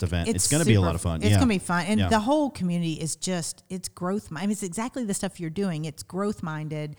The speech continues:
Speaker 1: And what's so fun about it is the more you surround yourself with people who wanna grow personally, professionally,
Speaker 2: Yeah.
Speaker 1: financially,
Speaker 2: Yeah.
Speaker 1: oh my gosh, life gets so much more fun.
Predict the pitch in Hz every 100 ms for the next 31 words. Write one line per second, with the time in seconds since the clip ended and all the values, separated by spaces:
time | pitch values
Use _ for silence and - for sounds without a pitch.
0 | - - - _ _ 185 185 175 175 175
1 | 220 196 214 185 - 214 240 170 160 165
2 | 160 156 165 196 320 370 - 160 156 175
3 | 165 160 151 147 - - 156 139 160 156
4 | 160 156 139 143 160 - 160 165 165 -
5 | 151 139 151 - 160 - 139 147 160 202
6 | 202 - 90 80 269 143 151 117 - 185
7 | - 147 - - - - 107 110 - -
8 | - - 139 - -